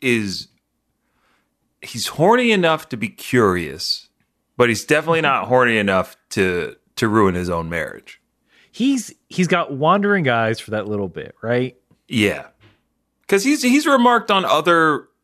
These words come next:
Speaker 1: women's attractiveness, like with his grandpa Gohan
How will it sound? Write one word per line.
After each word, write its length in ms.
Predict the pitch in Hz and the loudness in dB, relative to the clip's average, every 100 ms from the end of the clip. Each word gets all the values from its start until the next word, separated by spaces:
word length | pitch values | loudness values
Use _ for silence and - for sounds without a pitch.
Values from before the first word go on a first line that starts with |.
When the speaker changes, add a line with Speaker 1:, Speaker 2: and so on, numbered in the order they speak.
| _ _ | _ _
Speaker 1:
women's 500 | 120 139 143 135 123 | 0 0 2 2 0
attractiveness, 1120 | 127 - 127 117 - 90 82 76 73 - - _ _ _ 104 | -4 -4 0 0 -2 -10 -12 -16 -14 -16 -16 _ _ _ -4
like 180 | 101 | -2
with 160 | 113 101 | 0 0
his 160 | 107 - | -2 -2
grandpa 320 | 113 104 110 | -2 0 -2
Gohan 720 | 110 104 95 98 95 92 87 | 0 2 2 2 2 0 -6